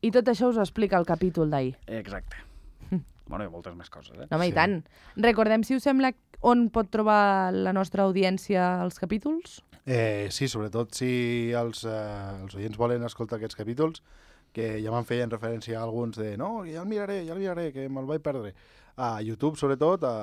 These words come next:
Speaker 3: a, a, ja estan tots, eh, els capítols penjats a Berriland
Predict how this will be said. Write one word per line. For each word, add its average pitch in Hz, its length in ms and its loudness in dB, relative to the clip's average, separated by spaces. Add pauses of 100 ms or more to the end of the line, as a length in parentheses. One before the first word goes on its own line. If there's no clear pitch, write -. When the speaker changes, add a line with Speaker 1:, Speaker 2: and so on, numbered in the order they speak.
(100)
Speaker 3:
a, 95 720 -12
a, 92 100 -14
ja 107 140 -12
estan 107 240 -10
tots, 117 240 -10
eh, 113 80 -6 (300)
els 98 100 -16
capítols 110 320 -10
penjats 113 540 -4
a 95 200 -10
Berriland 95 460 -12